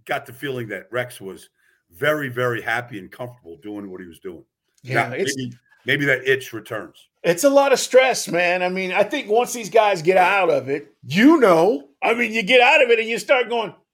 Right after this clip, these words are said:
Speaker 2: "Hell, I get to talk about it and do this all day, and I don't, nobody hits on me, and, you know, I don't have to pressure the media asking me stupid questions."
Speaker 1: Yeah.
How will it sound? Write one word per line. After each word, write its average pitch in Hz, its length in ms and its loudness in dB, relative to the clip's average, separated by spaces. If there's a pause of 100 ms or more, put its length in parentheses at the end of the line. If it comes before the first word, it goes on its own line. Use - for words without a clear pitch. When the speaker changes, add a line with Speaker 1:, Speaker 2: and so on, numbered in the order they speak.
Speaker 2:
"Hell, 370 260 2
I 285 60 -2
get 311 160 -8
to 202 80 -8
talk 320 320 2
about 339 220 2
it 285 60 -2
and 226 120 -6
do 330 140 0
this 349 220 0
all 330 240 6
day, 330 240 4
and 254 80 0
I 254 80 0
don't, 294 160 -2
nobody 285 260 0
hits 320 240 -4
on 339 180 4
me, 349 200 -4
and, 220 120 -6 (300)
you 311 100 -8
know, 277 180 -4
I 262 100 -4
don't 277 100 -4
have 262 160 -4
to 226 80 -8
pressure 269 420 -4
the 180 120 -10
media 320 480 0
asking 277 320 -4
me 233 80 -10
stupid 269 400 -10
questions." 311 580 -6
Speaker 1:
Yeah. 120 280 -6